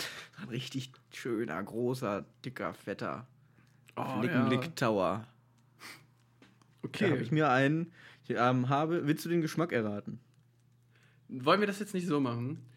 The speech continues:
Speaker 1: Ja, okay.
Speaker 2: Weil Fabi-, äh, Faye hatte ja eine richtig geile Idee,
Speaker 1: Ja.
Speaker 2: dass wir das als Ratespiel machen.
Speaker 1: Ja, warte,
Speaker 2: Wir hätten
Speaker 1: da,
Speaker 2: auch
Speaker 1: da
Speaker 2: direkt
Speaker 1: hab ich
Speaker 2: mal
Speaker 1: noch
Speaker 2: auf die Nachricht eingehen sollen. Jetzt hat er nämlich wahrscheinlich beim Zuhören gedacht, „Gut, jetzt reden die einfach über was anderes.“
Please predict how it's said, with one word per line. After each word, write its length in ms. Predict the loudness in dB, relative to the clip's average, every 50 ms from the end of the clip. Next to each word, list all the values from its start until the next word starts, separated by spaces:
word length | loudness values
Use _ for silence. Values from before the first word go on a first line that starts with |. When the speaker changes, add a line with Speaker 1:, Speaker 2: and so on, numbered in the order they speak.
| _ -4
Speaker 1:
Ja, 140 | -2 -2
okay. 240 | -2 -2 -4 -6 -6
Speaker 2:
Weil 60 | -6 -2
Fabi-, 380 | 0 0 0 0 -2 -8 -10 -8 -6
äh, 140 | -6 -6
Faye 260 | -6 -4 -2 -2 0 0
hatte 140 | 0 0 0
ja 60 | 0
eine 160 | 2 2 0
richtig 260 | 0 -2 -4 -8 -4 0
geile 180 | 0 0 0
Idee, 420 | 0 -6 -4 -2 -2 0 -2 -2 -4 -8 -18 _ _ _ _ -10
Speaker 1:
Ja. 280 | -6 -4 -4 -4 -4 -8 -10 -14 _ _ _ _ _ -14
Speaker 2:
dass 160 | -12 -6 -4
wir 80 | -4
das 160 | -4 -2 -4 -4
als 300 | -6 -6 -6 -10 -14 -10
Ratespiel 540 | -8 -4 -2 -2 -2 -2 -4 -8 -8 -8 -6
machen. 380 | -6 -4 -6 -6 -6 -8 -8 -10 -14 -20 _ _ _ _ _ _ _ _ _ _ _ _ _ _ _ _ _ _ -20 -20 -12 0 2
Speaker 1:
Ja, 120 | 4 4
warte, 220 | 4 4 6 6
Speaker 2:
Wir 60 | 4 4
hätten 80 | 4 4
Speaker 1:
da, 40 |
Speaker 2:
auch 40 | 2
Speaker 1:
da 60 | 2
Speaker 2:
direkt 140 | 4 4 4 6
Speaker 1:
hab 60 | 6
ich 60 | 4
Speaker 2:
mal 80 | 4 4
Speaker 1:
noch 80 | 2 2
Speaker 2:
auf 40 | 2
die 60 | 0
Nachricht 280 | 0 0 0 -2 -4 -8
eingehen 320 | -6 -6 -4 -4 -6 -6
sollen. 260 | -6 -6 -6 -8 -8 -10 -16 -20 -20 _ _ _ _ _ _ _ _ _ _ _ _ _ _ _ _ _ -10
Jetzt 220 | -6 -6 -6 0 -2
hat 140 | -2 0
er 40 | 0 -4
nämlich 160 | -4 -4 -4 -6
wahrscheinlich 300 | -6 -4 -4 -4 -2 -4
beim 120 | -6 -6
Zuhören 260 | -2 0 0 0 2
gedacht, 300 | 0 -2 -4 -6 -8 -12 -20 _ _ _ _ _ _ _ _ _ _ _
„Gut, 180 | -8 -6 -4 -4
jetzt 160 | -4 -2 -2
reden 160 | -2 0 2
die 60 | 2 2
einfach 180 | 2 2 0 -4
über 200 | -2 -2 0 -2
was 120 | -2 -4
anderes.“ 400 | -4 -4 -4 -4 -6 -6 -8 -8